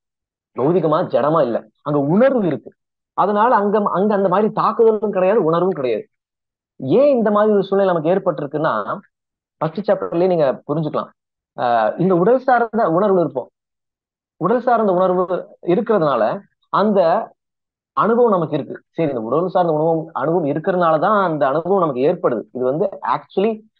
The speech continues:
ஆஹ், ஆஹ், என்ன சொல்றது, இது வந்து ஒரு, ஒரு நிர்பந்திக்கப்பட்ட நிலைதான். நாம வந்து ஆசைப்படல, துன்பப்படணும்னு ஆசைப்படல, இன்பப்படணும்னு ஆசைப்படல, ஆத்மா ஆசைப்படுறது கிடையாது. ஆனா இது கட்டுண்ட நிலை. நாம வந்து கிருஷ்ணர் முழுமுதற் கடவுள், அவருதான் என்னுடைய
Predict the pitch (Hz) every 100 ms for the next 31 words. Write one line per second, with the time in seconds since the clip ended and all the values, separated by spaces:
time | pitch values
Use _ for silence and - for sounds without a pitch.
0 | _ - 123 113 110 104 - _ - -
1 | 110 127 165 147 123 139 165 202 160 135
2 | - 123 117 110 156 170 202 208 190 -
3 | - - 139 143 156 - _ _ _ -
4 | 110 170 196 180 208 156 208 214 180 151
5 | 127 143 151 151 139 139 131 131 131 139
6 | 139 151 143 143 120 175 180 139 120 104
7 | 113 139 - 160 165 160 151 135 123 165
8 | 107 - _ _ _ _ _ _ _ _
9 | _ - 117 110 135 208 - _ - 160
10 | 143 131 202 196 135 120 - _ _ _
11 | - 120 156 214 208 180 175 156 180 262
12 | - _ - 185 - - 220 226 - 156
13 | 160 185 180 180 151 143 135 - - 143
14 | 175 175 214 175 151 160